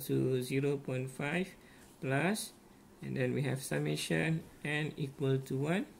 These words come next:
and then n, okay, must be odd number, and then this one, uh, until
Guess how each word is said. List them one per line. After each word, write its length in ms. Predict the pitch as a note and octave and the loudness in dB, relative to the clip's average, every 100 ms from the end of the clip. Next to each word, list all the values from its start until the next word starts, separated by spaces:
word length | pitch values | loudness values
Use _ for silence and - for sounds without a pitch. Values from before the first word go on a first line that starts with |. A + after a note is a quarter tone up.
| - - - - - - - | -20 -20 -20 -20 -20 -20 -8
and 240 | C3+ C3 | -2 4
then 240 | C3+ C3 - D3 | 4 4 0 -2
n, 480 | D3 E3 F#3 G3+ - - - E3 | 2 4 4 2 -2 -18 -14 -12
okay, 480 | - C#3 D3 E3+ F3 - - | -2 0 2 2 2 -4 -6
must 320 | C3 C3+ C3+ | -2 0 0
be 240 | C3 C3 | 0 0
odd 240 | C3 B2+ - | 0 -2 0
number, 400 | B2 B2+ E3+ - - - - - - - - - - - | 0 2 2 0 -8 -20 -20 -20 -20 -20 -20 -20 -20 -10
and 160 | D3+ C3 | -4 0
then 320 | C3 B2+ B2+ | 2 2 2
this 240 | C3 - | -2 0
one, 320 | C#3+ C#3+ C#3+ - - - - - E3+ - - - | 2 2 0 -4 -18 -20 -20 -16 -16 -16 -16 -6
uh, 240 | A2+ - | -4 -2
until 400 | B2+ C3 D3 C3+ | 0 0 2 2